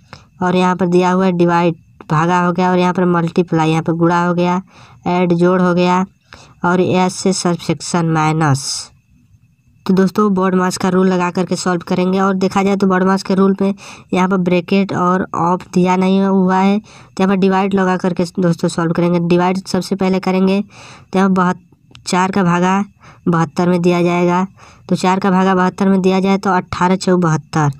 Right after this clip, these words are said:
क्या आ जाएगा, अठारह आ जाएगा। यहाँ पर माइनस छः हो गया और प्लस देखा जाए तो नौ हो गया और गुणे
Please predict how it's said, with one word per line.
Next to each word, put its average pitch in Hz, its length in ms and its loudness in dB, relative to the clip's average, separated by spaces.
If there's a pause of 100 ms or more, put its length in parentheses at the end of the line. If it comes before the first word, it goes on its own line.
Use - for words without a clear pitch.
(560)
क्या 180 160 0
आ 185 80 0
जाएगा, 196 300 0
अठारह 165 480 -2
आ 156 120 2
जाएगा। 156 240 0
यहाँ 175 220 2
पर 180 140 -2
माइनस 175 380 0
छः - 140 -2
हो 185 160 2
गया 190 280 2 (540)
और 180 120 0
प्लस 185 320 0
देखा 185 300 0
जाए 185 140 2
तो 190 120 -2
नौ 185 220 2
हो 185 120 2
गया 190 200 2
और 190 120 2
गुणे 175 420 2